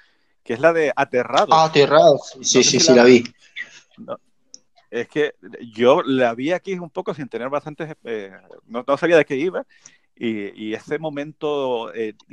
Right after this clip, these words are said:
Speaker 1: cadáver del niño sentado en una silla,
Speaker 2: Sí.
Speaker 1: me parece que es algo tremendo, tremendo, eh, y, y, y, y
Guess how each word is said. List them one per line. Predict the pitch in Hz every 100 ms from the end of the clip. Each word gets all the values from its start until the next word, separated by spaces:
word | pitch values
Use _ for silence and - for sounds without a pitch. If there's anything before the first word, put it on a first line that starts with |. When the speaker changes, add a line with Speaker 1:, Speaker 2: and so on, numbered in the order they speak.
| _
Speaker 1:
cadáver | 123 113 147 180 156
del | 147 135
niño | 156 156 131
sentado | - 135 120 - 156 170 117
en | 120
una | 151 135
silla, | - 147 135 - -
Speaker 2:
Sí. | - - 147 123 _ _ -
Speaker 1:
me | 120
parece | 113 113 127 123
que | 135
es | 151
algo | 170 220 196 - _ _ -
tremendo, | 151 139 170 254 135 127
tremendo, | 127 151 208 220 202 131
eh, | 117
y, | 127
y, | 120 120 117
y, | 120 110 104
y | 110